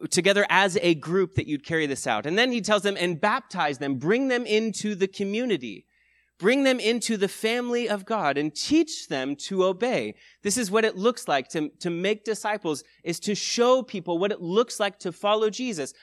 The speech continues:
what it looks like to yield your life to Jesus, to surrender and give him authority and control. Teach them what that looks like.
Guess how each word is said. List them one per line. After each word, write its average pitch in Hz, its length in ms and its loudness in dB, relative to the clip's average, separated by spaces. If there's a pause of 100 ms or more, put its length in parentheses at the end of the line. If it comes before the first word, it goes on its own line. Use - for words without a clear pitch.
(160)
what 196 160 2
it 208 80 -2
looks 233 220 0
like 247 160 0
to 220 120 0
yield 226 600 2
your 240 260 4
life 240 520 0
to 185 120 -4
Jesus, 135 480 -8
to 190 160 -6
surrender 190 720 -4
and 147 200 -6
give 220 260 -4
him 165 180 -6
authority 202 480 -4
and 208 100 -10
control. 208 560 -8 (600)
Teach 302 420 0
them 180 240 0
what 180 180 -2
that 214 180 -2
looks 233 300 -10
like. - 240 -12